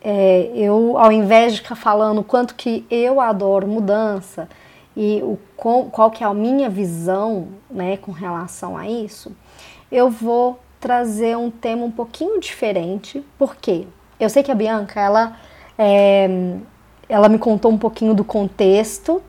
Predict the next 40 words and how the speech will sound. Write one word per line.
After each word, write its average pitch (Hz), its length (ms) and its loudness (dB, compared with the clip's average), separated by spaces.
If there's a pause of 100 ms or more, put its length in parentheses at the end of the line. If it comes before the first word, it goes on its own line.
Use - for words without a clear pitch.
(180)
né, 202 160 -4
que 226 80 -2
ela 196 80 2
realmente 214 420 0
tá 226 120 -6
passando 208 520 -4
por 214 120 -6
uma 208 160 -2
transição 208 760 -6
de 185 140 -6
trabalho, 214 960 0 (440)
mudança 220 760 0
de 196 720 -2 (180)
lugar 196 440 2
onde 196 240 -2
mora, 214 760 2 (440)
e 233 280 -2
é 240 120 0
muita 285 600 6
coisa 214 420 -2
de 190 120 -4
uma 202 180 -4
vez 180 220 -4
só. 180 420 -4 (500)
E 226 120 0
a 240 60 2
mudan-, 226 480 -2 (120)
e, 214 380 -4
e 226 160 2
a 233 60 6
Bianca, 214 420 0
ela 202 140 4
tá 208 80 -2
acostumada 214 760 -4
a 202 40 -4
ficar - 240 -6
bastante 254 420 -4
tempo 269 460 -2
no 214 80 -4
emprego, 208 760 -4